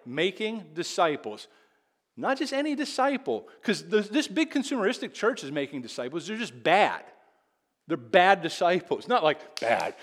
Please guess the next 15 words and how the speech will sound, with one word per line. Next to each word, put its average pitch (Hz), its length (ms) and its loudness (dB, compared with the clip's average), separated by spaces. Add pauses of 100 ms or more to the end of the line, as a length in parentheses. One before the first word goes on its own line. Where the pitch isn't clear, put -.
(160)
but 190 140 0
they're, 208 160 8
they're 190 160 4
not 214 300 4
healthy. 190 600 2 (300)
They're 160 80 -4
not 175 240 0
good. 233 240 6
They're 143 80 -2
not 190 460 0
biblically 202 400 2
minded. 170 580 0 (240)
They're 214 340 6
about 208 320 4
themselves. 190 800 2